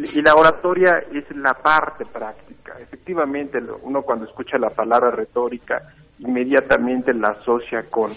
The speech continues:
vana bravería, con un simple ornato, con un mero hablar, hablar bien. Sin embargo, la retórica va más allá, implica también argumentación,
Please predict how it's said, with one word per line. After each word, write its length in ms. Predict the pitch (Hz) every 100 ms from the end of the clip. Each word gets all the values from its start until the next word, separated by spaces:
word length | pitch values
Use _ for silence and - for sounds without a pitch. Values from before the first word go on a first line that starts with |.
| - - - -
vana 300 | 123 127 123 - -
bravería, 760 | 110 110 113 160 156 127 123 123 - - - -
con 180 | 120
un 180 | 139 143 -
simple 420 | 139 135 127 120
ornato, 920 | 117 117 123 127 - 127 117 - - -
con 220 | 123 127
un 220 | 127 123
mero 240 | 120 120
hablar, 560 | 113 113 113 110 110 107 - _ _ _ _
hablar 580 | 117 120 123 123 110 107
bien. 360 | 120 117 107 - - - - - -
Sin 160 | 135
embargo, 320 | 139 139 165 180
la 100 | 143
retórica 540 | 120 117 139 139 131
va 100 | 120
más 300 | 117 120 123
allá, 420 | 120 113 123 143 -
implica 460 | 123 113 139 131 131
también 320 | 123 117 120
argumentación, 1040 | 120 110 107 104 104 107 - - 143 143 139